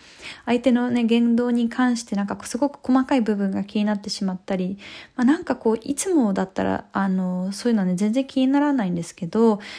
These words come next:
なんかすごくそういうところが気になってしまって、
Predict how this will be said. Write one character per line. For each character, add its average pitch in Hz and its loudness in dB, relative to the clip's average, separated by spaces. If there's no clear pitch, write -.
な 285 2
ん - -16
か 247 -4
す - 0
ご 339 2
く - -10
そ - 0
う 247 4
い - 4
う 240 -14
と 240 -4
こ 240 0
ろ 240 0
が 202 -2
気 220 -4
に 220 4
な 226 2
っ 233 -4
て 175 -4
し - -4
ま 175 0
っ 170 -6
て、 220 4